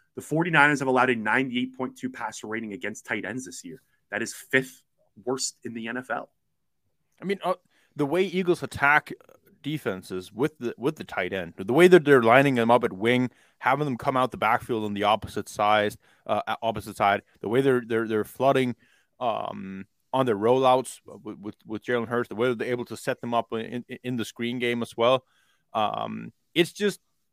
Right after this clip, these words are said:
Speaker 2: it's just a different animal. And usually when we're talking about Dallas Goedert here, like, you look at the game against the Cowboys, the first game where, w-, like, the way they set up Micah Parsons for failure on these, um, on these R P O g-, uh, plays,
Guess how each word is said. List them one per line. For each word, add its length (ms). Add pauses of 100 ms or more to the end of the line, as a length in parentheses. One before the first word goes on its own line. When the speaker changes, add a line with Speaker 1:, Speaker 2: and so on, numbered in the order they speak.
(160)
Speaker 2:
it's 140
just 220
a 40
different 320
animal. 400
And 120
usually 320
when 160
we're 80
talking 300
about 200
Dallas 280
Goedert 300
here, 200 (320)
like, 160
you 120
look 240
at 60
the 60
game 180
against 260
the 60
Cowboys, 580
the 100
first 260
game 400
where, 240
w-, 240
like, 200
the 80
way 200
they 120
set 200
up 100
Micah 260
Parsons 360
for 160
failure 540
on 160
these, 280 (380)
um, 460
on 80
these 180
R 120
P 160
O 120
g-, 120
uh, 100
plays, 420